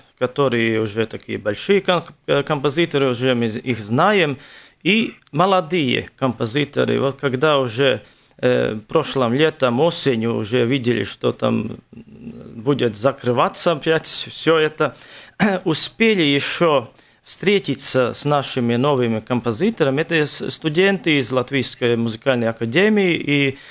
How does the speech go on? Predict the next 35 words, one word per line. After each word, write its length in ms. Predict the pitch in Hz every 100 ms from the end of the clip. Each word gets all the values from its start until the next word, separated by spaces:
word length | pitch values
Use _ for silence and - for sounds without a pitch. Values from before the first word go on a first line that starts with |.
| - - -
с 100 | -
музыкальных 600 | 147 127 151 143 120 107
школ 400 | - - 196 185
тоже, 400 | - 180 139 135
да, 280 | 127 165 180
из, 280 | 135 113 -
из 220 | - 104
Резекне, 800 | 139 180 151 160 - 156 151 135
из 100 | 107
Вентспилса 760 | 117 170 165 - 147 131 -
и 40 | 117
так 240 | - 113
далее. 480 | 117 185 170 147 127 - - - _ -
Успели 580 | 143 - - 202 185
встретиться 640 | 151 - 185 202 175 - 160
в 60 |
Домском 400 | 127 180 170 139
соборе 720 | 120 143 123 135 208 208 185 -
и 60 |
как 260 | 143 170 151
бы, 260 | 143 151 -
<clears throat> 60 | -
э, 560 | 165 156 156 135 131 120
как 200 | - 139
бы, 120 | 123 139
э, 380 | 131 131 123 123 - -
создать 640 | - 147 117 113 151 -
вот, 300 | 127 131 131 -
э, 240 | 131 120
для 180 | 113 127
эт-, 160 | 120 -
этих 320 | 139 123 113
юных 500 | 139 131 151 131 -
композиторов 720 | 135 123 120 147 156 135 127
какое-то 720 | - 127 - 131 120 135 117